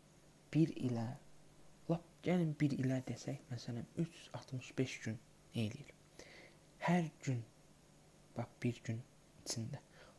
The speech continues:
on abunə desək, hələ bir adamdan da, məsələn, on abunə desək, üç yüz altmış beş günə üç min altı yüz əlli abunə eləyir. Bu da onsuz da min saat, e, min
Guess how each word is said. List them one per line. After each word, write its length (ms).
on 300
abunə 440
desək, 340
hələ 220
bir 240
adamdan 540
da, 160
məsələn, 420
on 220
abunə 340
desək, 360
üç 260
yüz 300
altmış 400
beş 220
günə 320
üç 220
min 140
altı 360
yüz 180
əlli 400
abunə 380
eləyir. 240
Bu 100
da 60
onsuz 360
da 80
min 260
saat, 540
e, 60
min 420